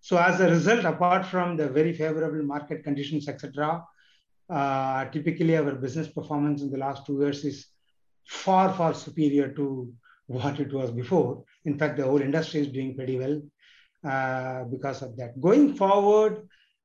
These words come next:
it is very clear that, uh, we are, we are clearly launched the Engine, Engine two point four for digital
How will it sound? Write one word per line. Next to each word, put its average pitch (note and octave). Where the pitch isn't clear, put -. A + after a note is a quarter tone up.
it E3+
is D3+
very F3
clear E3+
that, D#3
uh, C3+
we D3+
are, D#3
we C#3+
are C#3+
clearly F3+
launched D#3
the D3
Engine, C#3+
Engine D3
two E3
point D3+
four C#3+
for D3
digital C#3